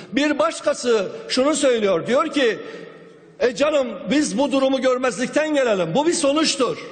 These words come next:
Sebep değildir." Hayır. P K K evet bir sonuçtur. Neyin sonucudur? Şeyh Said isyanının sonucudur. Evet, Dersim'in sonucudur. Diyarbakır cezaevinin sonucudur. Ama bu tarih geride kaldı. Hendekler kazılarak, şehirler işgal edilerek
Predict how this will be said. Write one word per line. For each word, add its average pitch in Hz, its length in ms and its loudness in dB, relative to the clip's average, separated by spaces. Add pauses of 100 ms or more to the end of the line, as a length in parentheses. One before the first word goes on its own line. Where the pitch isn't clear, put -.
(340)
Sebep 254 380 0
değildir." 240 400 0 (100)
Hayır. 220 380 0 (520)
P 240 140 0
K 262 140 0
K 269 220 0
evet 262 220 -2
bir 254 120 0
sonuçtur. 233 580 -2 (340)
Neyin 294 260 2
sonucudur? 170 540 0 (240)
Şeyh 269 200 0
Said 285 320 0
isyanının 262 420 0
sonucudur. 175 560 0 (280)
Evet, 247 280 0
Dersim'in 262 380 0
sonucudur. 196 540 0 (240)
Diyarbakır 269 400 0
cezaevinin 247 540 0
sonucudur. 196 580 0 (320)
Ama 214 280 0
bu 240 100 -2
tarih 233 340 0
geride 233 320 0
kaldı. 214 440 0 (280)
Hendekler 262 600 0
kazılarak, 220 520 0
şehirler 247 560 0
işgal 269 280 0
edilerek 226 480 0